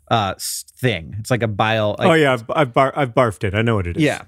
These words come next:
Speaker 1: So it's pu-, and so it's green, and they use that, uh, as, as a green pigment, and they've evolved it to be more green and to tolerate having more of it in their bodies so that they can be green and also be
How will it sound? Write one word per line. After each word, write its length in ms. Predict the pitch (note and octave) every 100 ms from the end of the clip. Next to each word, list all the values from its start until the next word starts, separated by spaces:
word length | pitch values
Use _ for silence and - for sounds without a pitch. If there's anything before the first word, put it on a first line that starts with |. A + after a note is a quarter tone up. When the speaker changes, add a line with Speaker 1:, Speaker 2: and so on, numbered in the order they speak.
| -
Speaker 1:
So 180 | D#3+
it's 100 | D3+
pu-, 120 | - F3
and 360 | C#3+ - C#3+
so 120 | D3
it's 120 | C3 -
green, 360 | G3 A3 G3+
and 180 | E3+ C#3+
they 60 | C3+
use 340 | D3+ G3 C#3+
that, 460 | C#3+ C#3 B2+ - - _ _ -
uh, 260 | B2+ A2+ -
as, 220 | B2+ A2 -
as 180 | A#2+ A2
a 60 |
green 260 | G#2+ A2+ G#2
pigment, 500 | - F#2 - G#2 - _
and 500 | C3 B2+ B2 A2+ G#2 - _ _
they've 200 | C3+ C3
evolved 560 | C3+ A2+ F3 F#3 F3+ C#3+
it 200 | D3+ -
to 220 | - -
be 140 | B2+ C3
more 300 | D#3+ A#3+ A#3
green 440 | E3 F#3+ F3+ F3
and 400 | - C3 B2+ A#2
to 100 | -
tolerate 480 | A#2+ D#3+ D#3 D#3 C#3
having 240 | C3 B2+
more 140 | A#2+ A#2+
of 80 | A2
it 60 |
in 60 | A2+
their 100 | G#2+
bodies 360 | G#2+ G#2 G#2
so 80 | -
that 160 | G2 F#2+
they 80 | A2+
can 180 | A2+ G2+
be 160 | G#2+
green 340 | E2+ G#2+ G#2 G2+
and 120 | A2+
also 260 | A#2 -
be 300 | A2+ G#2+ G2+